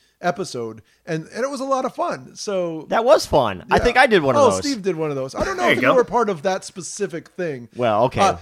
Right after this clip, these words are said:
Speaker 1: the, the, the podcast, we also as a podcast did every year, we did a, um,
Speaker 2: A holiday special.
Speaker 1: a holiday st-, special, which is a retelling of a s-, famous holiday sh-, uh, story, but, like, we inserted Vinylmation into it in some weird, crazy way. So
Speaker 2: <laughs>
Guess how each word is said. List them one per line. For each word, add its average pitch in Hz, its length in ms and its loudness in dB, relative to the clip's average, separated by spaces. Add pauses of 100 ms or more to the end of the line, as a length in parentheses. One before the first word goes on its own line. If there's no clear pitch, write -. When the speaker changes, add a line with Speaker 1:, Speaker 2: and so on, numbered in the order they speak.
Speaker 1:
the, 208 180 -6
the, 190 220 0
the 185 140 -2
podcast, 202 420 -4
we 185 140 -2
also 190 300 0
as 156 200 -2
a 151 40 -6
podcast 139 800 -10
did 143 260 -8
every 143 360 -8
year, 131 320 -6
we 135 140 -8
did 131 180 -8
a, 127 240 -8
um, 120 240 -12 (180)
Speaker 2:
A 82 60 -14
holiday 82 260 -8
special. 87 440 -16
Speaker 1:
a 143 100 -8
holiday 151 420 -4
st-, 160 280 -12 (100)
special, 147 380 -10
which 135 180 -12
is 127 120 -12
a 127 60 -10
retelling 139 720 -10 (320)
of 143 180 -6
a 143 40 -6
s-, - 120 -10 (140)
famous 160 300 -8
holiday 139 540 -6
sh-, - 160 -16 (120)
uh, 127 200 -10
story, 123 440 -8 (220)
but, 160 140 -8
like, 135 180 -8
we 143 160 -6
inserted 143 520 -8
Vinylmation 127 560 -8
into 123 300 -12
it 107 80 -14
in 127 120 -14
some 127 200 -12
weird, 123 280 -12
crazy 123 200 -10
way. 104 240 -12 (220)
So 220 80 0
Speaker 2:
<laughs> - 120 -4